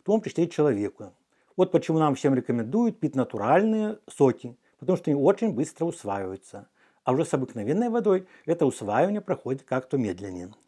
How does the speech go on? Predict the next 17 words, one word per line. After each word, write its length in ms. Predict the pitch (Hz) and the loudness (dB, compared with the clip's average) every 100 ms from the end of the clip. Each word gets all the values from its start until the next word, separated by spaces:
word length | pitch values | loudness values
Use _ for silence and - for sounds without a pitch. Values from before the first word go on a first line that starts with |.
| _ | _
Вот 200 | 139 185 | -2 0
почему 320 | 139 - 156 | 0 -2 -4
семена 460 | 143 127 107 165 214 - - - | -4 -6 -4 -4 -4 -12 -20 -18
замачиваем 640 | - 107 123 131 135 196 139 | -4 0 2 2 2 0 -2
именно 360 | 165 151 135 117 | 0 2 2 4
в 80 | |
этом 300 | 151 180 165 | 4 2 0
неразбавленном 720 | 127 123 92 110 147 156 156 - | 0 -2 -2 2 2 2 -4 -8
соке. 460 | - 104 - 95 - _ _ _ _ _ _ _ - | -6 -6 -6 -16 -18 _ _ _ _ _ _ _ -20
Что 280 | - - 196 | -20 2 4
можно 220 | 220 196 | 4 2
замачивать? 640 | 180 131 95 - - 101 _ - - - | 2 0 -2 -8 -16 -18 _ -20 -20 -8
Практически 560 | 117 - 240 277 - 127 | -6 -4 -4 -4 -4 -4
можно 300 | 131 202 196 | -2 -2 0
замачивать 520 | 165 123 165 180 - | 2 2 2 -2 -4
все 140 | 208 | -4
семена. 540 | 208 156 151 104 90 | -4 -4 -4 -4 -8